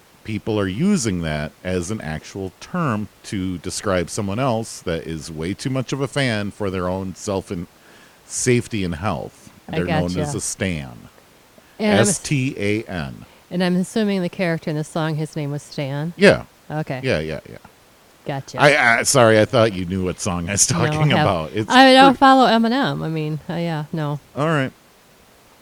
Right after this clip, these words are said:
Speaker 2: I'm not a stan, let me just say that.
Speaker 1: I guess not. You are not a stan.
Speaker 2: Not even a fan.
Speaker 1: <laughs> Of Eminem. Uh, yeah, so the boys then look around, and it's clear. We see even more former people dressed as former monsters. It's just, you can see.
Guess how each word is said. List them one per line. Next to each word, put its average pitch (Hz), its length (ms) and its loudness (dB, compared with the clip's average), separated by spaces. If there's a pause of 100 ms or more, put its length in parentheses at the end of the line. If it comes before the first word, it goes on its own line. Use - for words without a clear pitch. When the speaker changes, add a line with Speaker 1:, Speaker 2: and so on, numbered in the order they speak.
(160)
Speaker 2:
I'm 262 240 6
not 277 180 6
a 233 60 6
stan, 175 380 4
let 180 100 2
me 185 100 2
just 170 160 -2
say 160 200 2
that. 143 100 4
Speaker 1:
I 147 100 10
guess 131 300 6
not. 117 240 2
You 117 160 2
are 120 100 6
not 110 280 4
a 107 100 2
stan. 123 500 2
Speaker 2:
Not 240 180 6
even 247 220 2
a 185 80 2
fan. 156 540 -2
Speaker 1:
<laughs> - 40 -16 (640)
Of 110 160 -6
Eminem. 80 380 -12 (1040)
Uh, 139 260 10
yeah, 131 220 8
so 147 340 6
the 143 160 0
boys 160 380 8
then 143 180 4
look 139 160 2
around, 113 400 2
and 113 300 -2
it's 143 440 -2 (400)
clear. 104 340 -2
We 131 160 2
see 139 220 -2
even 113 200 -2
more 92 400 0
former 87 500 -4 (160)
people 101 280 -8
dressed 85 340 -8
as 90 140 -10
former 80 360 -8
monsters. 73 760 -12
It's 101 200 -10
just, 92 280 -6
you 113 120 -4
can 85 160 -8
see. 80 340 -10